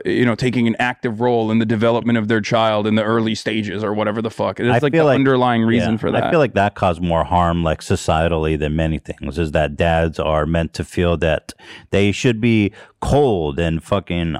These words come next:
Speaker 2: unavailable and unemotional and not invested in a child's li-, especially a young child's life,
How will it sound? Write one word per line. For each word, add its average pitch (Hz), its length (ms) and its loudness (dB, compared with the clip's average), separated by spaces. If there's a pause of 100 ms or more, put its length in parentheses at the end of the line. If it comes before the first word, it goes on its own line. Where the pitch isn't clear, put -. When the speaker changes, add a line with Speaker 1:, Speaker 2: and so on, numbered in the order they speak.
Speaker 2:
unavailable 110 920 2
and 87 160 0
unemotional 107 920 2
and 80 440 -2
not 113 340 2
invested 104 640 2
in 92 160 0
a 90 100 2
child's 98 540 0
li-, 104 120 2
especially 110 440 -2
a 98 60 4
young 107 280 2
child's 76 480 -2
life, 73 380 0